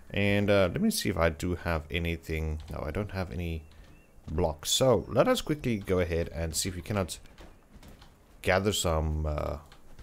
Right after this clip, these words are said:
dirt and things. Like so. Just a few. Just a few blocks. Okay, there we go. Ah, there we go. All right.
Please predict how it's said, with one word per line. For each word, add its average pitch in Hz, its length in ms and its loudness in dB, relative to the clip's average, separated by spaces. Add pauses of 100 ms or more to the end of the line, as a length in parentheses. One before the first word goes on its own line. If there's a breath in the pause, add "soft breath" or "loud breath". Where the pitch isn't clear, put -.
(340)
dirt 131 240 4
and 85 120 0
things. 76 480 -4 (1800)
Like - 200 -6
so. 117 460 2 (800)
Just 262 300 4
a - 20 -6
few. 80 280 0 (280)
Just - 160 -2
a - 20 -2
few 95 140 -4
blocks. 76 480 -2 (1700)
Okay, 85 100 -2
there 78 100 0
we 76 100 -2
go. 71 200 -4
Ah, 95 160 0 (220)
there 80 80 -2
we 69 80 -10
go. 62 100 -14 (240)
All 113 80 6
right. 82 300 2